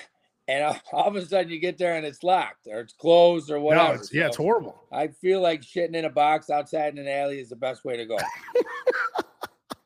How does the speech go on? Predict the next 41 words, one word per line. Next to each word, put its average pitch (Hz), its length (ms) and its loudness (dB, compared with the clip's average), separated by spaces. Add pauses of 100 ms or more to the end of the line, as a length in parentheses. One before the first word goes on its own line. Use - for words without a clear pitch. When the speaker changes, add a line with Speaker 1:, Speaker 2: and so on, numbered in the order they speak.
(1000)
Speaker 1:
Yeah, 151 140 2
get 214 280 6
a 185 40 0
pa-, 180 320 2
you 185 100 -4
know, 170 180 0 (140)
double 175 320 0 (200)
two-ply 175 480 4
paper 165 300 2
towel 147 380 8
and 143 80 6
everything, 143 460 8
you 139 80 10
know? 135 240 8 (340)
Speaker 2:
Yeah, 208 240 2
of - 120 -12
course. - 500 -4 (460)
All 170 80 4
right, 170 220 0
so 185 160 -4
you 160 220 -6
go 208 100 2
to 214 80 -2
Maxwell 180 440 -2
Street, 135 320 -8
then 156 180 0 (100)
what, 151 180 -2
what 165 120 2
else? 123 240 -4
What 165 140 -2
else 160 140 0
is 147 80 -4
on 147 140 -2
this 127 160 -6
Speaker 1:
Well, 147 180 8
I'm 196 120 8
Speaker 2:
list? 202 60 -4
Speaker 1:
gonna, 233 240 6 (160)
I 196 80 2
think 262 180 0
I'm, 226 260 2